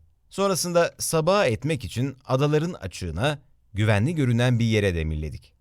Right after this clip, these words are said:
Midelerimiz guruldadıkça içimiz bulanana kadar yoğurda ve rakıya dadandık. Boş midelerin etkisiyle çabucak çakır keyif olup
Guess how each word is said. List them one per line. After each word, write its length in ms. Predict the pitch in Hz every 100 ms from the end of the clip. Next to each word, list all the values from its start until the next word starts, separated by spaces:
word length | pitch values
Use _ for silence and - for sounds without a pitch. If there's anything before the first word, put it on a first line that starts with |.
| _ -
Midelerimiz 680 | 117 120 123 120 107 80 78
guruldadıkça 760 | 107 123 135 143 - 101 - -
içimiz 480 | 135 190 202 117
bulanana 400 | 101 127 135 170
kadar 300 | - 92 87
yoğurda 580 | 73 78 123 131 117 160
ve 220 | 135 123 127
rakıya 400 | 123 120 110 92
dadandık. 520 | 82 80 71 - - _ _ _ _
Boş 300 | 123 185 196
midelerin 500 | 160 123 131 127 127
etkisiyle 600 | 101 90 101 - 104 85 -
çabucak 520 | - 196 139 92 76
çakır 280 | - 120 185
keyif 320 | - 90 76
olup 260 | 98 120